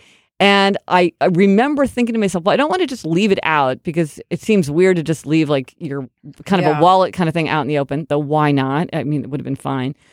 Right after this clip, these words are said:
Speaker 1: So I'm gonna put it someplace kind of out of sight."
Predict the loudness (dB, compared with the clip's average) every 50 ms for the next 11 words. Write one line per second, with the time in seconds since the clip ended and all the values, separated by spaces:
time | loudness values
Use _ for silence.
0 | _ _ _ -2 0 2 2 2 0 -2 -2 -2 -2 -2 -2 0 0 -2 -2 0
1 | 2 0 0 0 0 0 0 0 0 0 2 2 2 0 -2 -2 -2 -2 -2 -2
2 | -4 -10